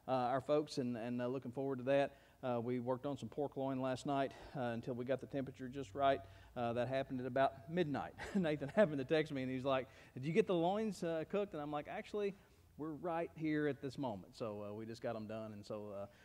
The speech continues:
everything was good to go, and so we're looking forward to a great, great evening. Next week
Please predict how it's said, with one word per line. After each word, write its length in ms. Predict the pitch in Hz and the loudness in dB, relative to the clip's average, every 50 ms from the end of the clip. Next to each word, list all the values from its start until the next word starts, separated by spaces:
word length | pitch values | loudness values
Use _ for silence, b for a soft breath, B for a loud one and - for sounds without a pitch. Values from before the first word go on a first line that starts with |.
| B B - | B B -2
everything 320 | 127 123 120 117 120 113 | -2 0 0 -2 -4 -4
was 100 | 104 110 | -6 -6
good 160 | 107 120 110 104 | -6 -6 -6 -6
to 40 | |
go, 240 | 101 110 107 107 101 | -6 -6 -6 -4 -6
and 80 | 101 101 | -6 -6
so 100 | - 110 | -6 -4
we're 140 | 107 110 110 | -4 -4 -6
looking 200 | 107 - 110 98 | -6 -8 -8 -6
forward 260 | 110 107 110 104 - | -4 -4 -4 -4 -4
to 100 | 113 104 | -6 -6
a 40 | 92 | -2
great, 300 | 110 139 143 131 127 - - - - _ _ _ _ _ _ - - _ _ - 143 | 2 4 4 4 4 0 -6 -14 -20 _ _ _ _ _ _ -20 -20 _ _ -8 -4
great 240 | 131 139 131 - - | -2 0 0 0 0
evening. 420 | 147 143 139 123 - 110 98 110 | 2 2 2 2 -2 -6 -6 -2
Next 220 | 135 180 190 - - | 0 0 0 0 -2
week 220 | 147 120 95 90 | -4 -4 -6 -6